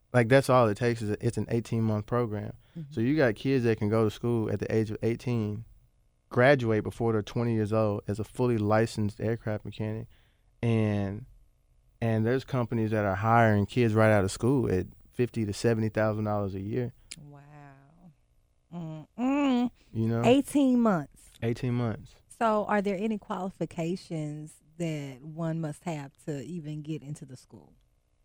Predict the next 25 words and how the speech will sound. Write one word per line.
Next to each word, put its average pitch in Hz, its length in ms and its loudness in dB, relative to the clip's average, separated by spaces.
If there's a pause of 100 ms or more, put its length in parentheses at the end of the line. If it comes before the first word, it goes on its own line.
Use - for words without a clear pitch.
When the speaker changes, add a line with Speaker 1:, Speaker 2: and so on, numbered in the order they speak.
Speaker 1:
Yeah, 131 280 6
I - 20 6
mean, 127 240 6
you 139 120 6
have 156 240 6
to 139 120 2
have, 131 440 4
like, 113 280 2
a, 110 180 -4
Speaker 2:
<clears throat> - 40 -16
Speaker 1:
a 110 100 0
high 120 200 2
school 123 220 -2
diploma 117 600 -2 (120)
or 110 460 0 (380)
you 120 140 -2
have 117 180 0
to 113 80 -6
have 110 280 -2
a, 110 200 2
uh, 101 280 0 (140)
a 104 80 -6
G 110 240 -4
E 104 40 -2
D. 107 280 -4